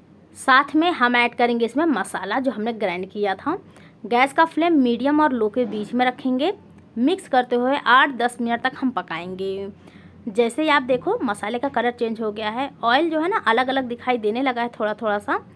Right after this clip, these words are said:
फिर इसमें हम एक चम्मच धनिया पाउडर ऐड करेंगे, एक चम्मच लाल मिर्ची पाउडर,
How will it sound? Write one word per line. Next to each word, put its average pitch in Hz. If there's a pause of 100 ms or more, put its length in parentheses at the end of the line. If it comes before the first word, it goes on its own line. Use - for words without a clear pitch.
(360)
फिर 311
इसमें 302
हम 339
एक 262
चम्मच 262
धनिया 233
पाउडर 180
ऐड 180
करेंगे, 196 (1120)
एक 269
चम्मच 302
लाल 214
मिर्ची 240
पाउडर, 185